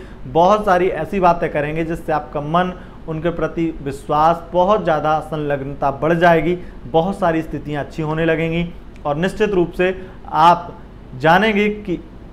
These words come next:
आज के दिन आपके पार्टनर आपके लिए कितने बहुत ज़्यादा प्रेमी भी हैं और बहुत ज़्यादा आपके लिए केयर भी करते हैं, आपका ख्याल भी रखते हैं, बस वो आपको महसूस नहीं होने देते हैं। इन बातों का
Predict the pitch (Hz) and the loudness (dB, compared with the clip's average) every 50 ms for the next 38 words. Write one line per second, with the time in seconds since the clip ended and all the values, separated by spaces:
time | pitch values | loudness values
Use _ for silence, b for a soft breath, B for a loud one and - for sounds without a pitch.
0 | - - 160 156 170 202 214 196 196 - 190 175 156 170 180 185 175 - - 160 | -8 -2 2 4 6 6 4 4 0 0 2 2 2 2 0 -2 -4 -4 0 2
1 | 160 180 170 - 190 180 - 165 151 147 147 - 180 185 165 123 104 - - 151 | 2 2 0 0 -4 -2 0 2 0 0 0 0 2 2 2 0 0 -4 0 0
2 | 160 170 - - - 185 180 180 185 180 - 214 208 208 202 175 165 165 170 170 | 0 0 0 0 0 0 0 0 -2 -2 -2 -4 -2 -2 0 0 0 0 -2 -4
3 | - - - - - - - - 127 - - 170 170 190 214 208 185 185 175 170 | -8 -16 -18 -18 -18 -18 -16 -16 -4 2 4 4 6 6 4 4 4 4 4 4
4 | 185 180 180 - - 165 170 170 170 175 196 214 208 220 214 180 180 190 202 202 | 4 2 2 -2 -4 -2 0 0 2 2 2 2 2 2 2 0 0 -2 -4 -6
5 | 202 - - - - - 156 156 160 160 156 165 156 175 185 175 170 160 147 165 | -10 -14 -14 -14 -6 0 4 4 4 6 6 4 6 6 4 4 2 2 2 4
6 | 170 156 151 147 - - 151 160 160 156 - 165 165 160 156 147 147 147 139 123 | 4 4 2 0 -2 -4 -2 -2 -2 0 2 4 4 4 2 0 -2 -2 -4 -6
7 | 120 120 127 123 127 135 139 143 - - - 131 - - 170 170 180 185 180 170 | -6 -6 -8 -8 -6 -4 -4 -6 -6 -6 -10 -10 -6 2 6 6 8 8 6 4
8 | 165 147 131 - - - 160 165 175 175 170 B B B B 170 180 180 180 180 | 2 2 0 -2 -4 -4 -2 -2 -2 -2 -4 B B B B 2 2 2 2 4
9 | 180 170 165 165 - 185 165 151 147 139 127 - 165 151 143 - - 127 120 110 | 4 4 4 2 0 -4 -2 -2 -4 -6 -4 -2 -2 -2 -2 -4 -6 -8 -8 -8
10 | 117 113 110 110 110 107 110 107 104 - 113 107 101 - - - - - - - | -8 -8 -8 -8 -8 -8 -8 -8 -8 -8 -10 -10 -10 -10 -12 -12 -12 -14 -16 -16
11 | - - 147 147 143 151 151 151 175 165 160 165 151 | -10 -8 -4 0 2 2 2 2 0 -2 0 2 4